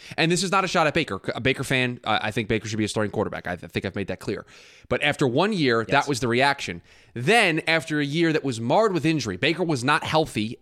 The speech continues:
Speaker 1: and he didn't play well, but Baker was also
Speaker 2: They just
Speaker 1: not healthy
Speaker 2: trotted him
Speaker 1: last
Speaker 2: out
Speaker 1: year.
Speaker 2: there.
Speaker 1: They just, and, and now this year, after that season, it's like, "Oh, gotta get rid of him."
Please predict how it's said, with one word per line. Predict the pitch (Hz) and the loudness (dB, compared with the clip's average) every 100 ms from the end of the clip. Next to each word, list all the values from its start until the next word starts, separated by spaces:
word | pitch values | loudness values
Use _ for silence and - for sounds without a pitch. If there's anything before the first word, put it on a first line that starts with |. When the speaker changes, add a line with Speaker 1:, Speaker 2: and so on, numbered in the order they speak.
| - | -4
Speaker 1:
and | 139 | 0
he | 196 | 2
didn't | 269 214 | 2 2
play | - 190 | 2 4
well, | 101 101 | 2 0
but | 120 | 0
Baker | 175 196 | 0 0
was | 165 | 0
also | 156 | 0
Speaker 2:
They | 123 | 2
just | 131 | 2
Speaker 1:
not | 127 | 2
healthy | 156 170 | 2 4
Speaker 2:
trotted | 120 | 4
him | 113 | 4
Speaker 1:
last | 180 | 4
Speaker 2:
out | 185 | 4
Speaker 1:
year. | 113 | 2
Speaker 2:
there. | 113 | 4
Speaker 1:
They | 151 | 4
just, | 160 196 - - - | 6 4 0 -12 0
and, | 185 190 | 2 4
and | 196 196 - | 2 2 2
now | 196 185 | 4 4
this | 175 160 - | 4 2 2
year, | 185 | 2
after | 165 165 170 | 2 2 4
that | 202 | 4
season, | 208 165 147 | 4 2 2
it's | 143 | 2
like, | 143 123 | 2 6
"Oh, | 156 175 - - | 6 6 2 0
gotta | 156 180 | 4 4
get | 208 220 | 4 4
rid | 233 | 4
of | |
him." | 170 | 4